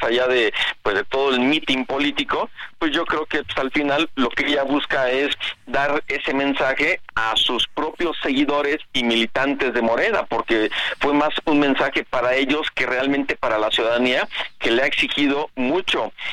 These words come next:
a la todavía hasta hoy fiscal, eh, Ernestina Godoy. Entonces, sí me parece que nos queda mucho a deber, sobre todo en términos de, por ejemplo, que se aclare el tema del espionaje.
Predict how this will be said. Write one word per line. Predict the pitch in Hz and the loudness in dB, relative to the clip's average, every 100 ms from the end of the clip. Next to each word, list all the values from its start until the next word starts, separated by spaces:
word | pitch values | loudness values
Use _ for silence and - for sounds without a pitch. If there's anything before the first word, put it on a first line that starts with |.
| - | -6
a | 117 107 | -2 0
la | 104 | 0
todavía | 104 135 135 139 143 - | 0 0 2 2 0 -2
hasta | 104 - 127 | -4 -4 -2
hoy | 131 143 139 139 | 0 2 0 -2
fiscal, | - 113 - - 147 127 104 - - - | -2 -2 -2 -2 0 0 -2 -6 -16 -10
eh, | - 110 110 - | -2 0 0 0
Ernestina | 113 107 104 - 135 120 | -2 -2 -2 0 2 2
Godoy. | 104 120 160 117 | 0 0 0 -2
Entonces, | - 104 110 113 110 - - | -4 -2 0 0 -2 -4 -4
sí | - 131 | 0 2
me | 135 | 0
parece | - 123 139 | 0 0 0
que | - | -2
nos | 113 104 | -2 -2
queda | - 127 131 - | -2 0 -2 -2
mucho | 127 139 160 - | 0 0 0 0
a | 127 | 0
deber, | 127 123 156 - - - - | 0 0 -2 -4 -14 -16 -6
sobre | - 113 117 | -2 2 0
todo | - 139 131 170 - - - | 2 2 2 0 -2 -12 -4
en | 123 113 | -4 0
términos | 127 131 135 135 131 - - | 0 2 2 2 0 -2 0
de, | 113 104 | 2 0
por | - 107 | 0 0
ejemplo, | 123 127 | 0 0
que | |
se | 120 | 0
aclare | 117 120 127 117 | 0 0 0 0
el | 107 104 | -2 -2
tema | 123 127 | -2 0
del | 113 101 | 0 0
espionaje. | - - 107 107 101 135 196 | -2 -2 -2 0 -2 -2 -4